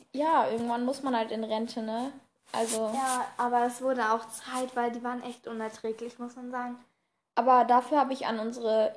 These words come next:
Speaker 1: jungen Erzieher viel bessere, ähm, Erinnerungen,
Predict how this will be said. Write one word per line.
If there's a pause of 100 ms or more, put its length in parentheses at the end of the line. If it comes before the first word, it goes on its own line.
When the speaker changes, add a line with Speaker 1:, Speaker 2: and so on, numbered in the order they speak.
Speaker 1:
jungen
Erzieher (880)
viel
bessere, (800)
ähm,
Erinnerungen,